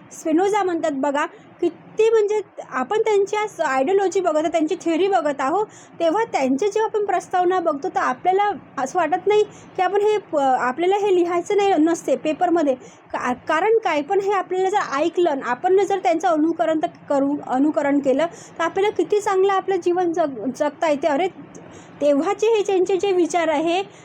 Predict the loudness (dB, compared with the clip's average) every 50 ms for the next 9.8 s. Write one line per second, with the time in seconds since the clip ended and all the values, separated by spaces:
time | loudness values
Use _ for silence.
0 | -20 -16 -4 0 2 2 2 2 0 0 0 0 2 2 2 2 0 -6 -6 -4
1 | -4 -2 0 -2 -2 0 0 0 0 0 0 -2 -4 -6 -6 -4 -4 -4 -2 -2
2 | -2 -4 -2 -2 -2 -2 -2 0 0 0 0 0 -2 -2 0 0 0 0 -2 -2
3 | -2 0 0 0 2 2 2 0 0 0 0 -2 -2 -2 -6 -18 -20 -20 -20 -12
4 | -4 -2 0 2 2 2 0 0 -2 -2 -4 -4 -2 -2 0 0 0 -2 -2 -4
5 | -4 -2 -2 -2 -2 0 -2 0 0 -2 -2 0 -2 0 -2 -2 -2 -2 -4 -2
6 | 0 0 0 0 -2 -10 -20 -16 -10 -6 -4 -2 -2 0 0 0 0 2 2 2
7 | 2 0 0 0 0 -2 -2 -2 -4 -2 -2 -2 -2 -2 -2 0 0 0 0 -2
8 | -4 -4 -2 0 0 0 0 2 0 0 0 0 -2 -4 -2 -4 -4 -2 -2 0
9 | 0 -2 -2 -2 -2 -2 -2 -2 -4 -4 -4 -4 -2 0 -2 -2